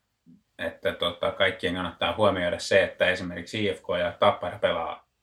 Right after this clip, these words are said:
C H L ensi viikolla, tai nyt kun tää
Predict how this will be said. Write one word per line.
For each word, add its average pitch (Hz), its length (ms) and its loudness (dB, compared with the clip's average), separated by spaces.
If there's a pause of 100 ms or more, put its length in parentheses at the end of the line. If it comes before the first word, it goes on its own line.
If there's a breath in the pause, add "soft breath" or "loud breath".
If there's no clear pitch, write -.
(100)
C 101 240 0
H - 20 0
L 117 380 2 (1160)
ensi 113 220 -4
viikolla, 98 500 2
tai 92 340 2
nyt 92 180 -10
kun 87 140 -8
tää 85 180 -2